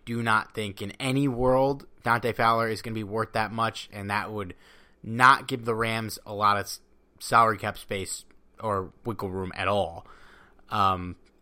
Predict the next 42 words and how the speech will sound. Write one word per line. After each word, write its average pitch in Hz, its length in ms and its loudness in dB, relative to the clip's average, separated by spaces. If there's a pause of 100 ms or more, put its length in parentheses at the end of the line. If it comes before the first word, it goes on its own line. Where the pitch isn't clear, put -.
(420)
so 98 500 0 (300)
I 131 100 6
don't 135 160 4
think 113 160 -4
you 110 80 -8
go 107 140 0
with 104 100 -4
him. 123 420 -2
Suh, 151 580 0 (260)
his 147 180 -2
franchise 139 320 0
tag 131 140 2
would 113 140 -6
be 107 60 -4
more 117 140 4
than 113 100 2
he 110 60 -2
made 107 180 -2
last 107 360 4
year. 107 280 -2 (360)
If 127 140 -6
he 117 80 -6
stays 180 320 4
with 165 100 -10
the 170 80 -2
team, 160 460 -4 (680)
it, 120 340 2 (100)
I 120 100 -2
think 135 180 -2
it 123 40 0
would 117 120 -2
be 117 240 -2
on 107 200 0
a 101 200 -8
less 123 280 2
than 131 140 -2
fourteen 131 340 -2
million 127 240 -4
dollars 123 560 2
or 117 100 0
at 110 140 0
most 117 600 2